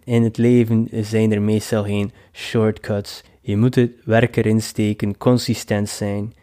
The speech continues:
en dan komen resultaten. Maar het belangrijkste is om niet alleen op dat resultaat gefocust te zijn, maar gewoon te genieten van de reis, van het proces. En daarin zit de sleutel al een beetje om goede gewoontes aan te leren. Iedereen weet,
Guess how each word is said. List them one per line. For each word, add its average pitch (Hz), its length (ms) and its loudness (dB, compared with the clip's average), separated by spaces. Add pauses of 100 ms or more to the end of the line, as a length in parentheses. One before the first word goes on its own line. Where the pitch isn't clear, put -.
(180)
en 104 140 -10
dan 123 240 2
komen 113 300 2
resultaten. 131 840 -4 (300)
Maar 131 400 2
het 117 160 -4
belangrijkste 165 640 4
is 165 260 0
om 127 160 4
niet 156 260 4
alleen 127 360 2
op 117 120 -4
dat 110 180 0
resultaat 123 840 0 (120)
gefocust 120 640 -2
te 113 80 -8
zijn, 104 360 -2
maar 107 200 -2
gewoon 127 520 2
te - 100 -4
genieten 117 480 0
van 101 160 -2
de 101 80 -8
reis, 123 460 0
van 107 120 0
het 101 140 -4
proces. - 640 -4 (200)
En 101 200 -10
daarin 127 580 4
zit 113 260 -4
de 123 60 -2
sleutel 123 580 2
al 113 300 0
een 113 120 -2
beetje 113 460 -4
om 107 200 -6
goede 123 240 -4
gewoontes 107 640 -6 (100)
aan 156 220 0
te 117 100 -4
leren. 101 380 -8 (300)
Iedereen 147 420 4
weet, 151 340 2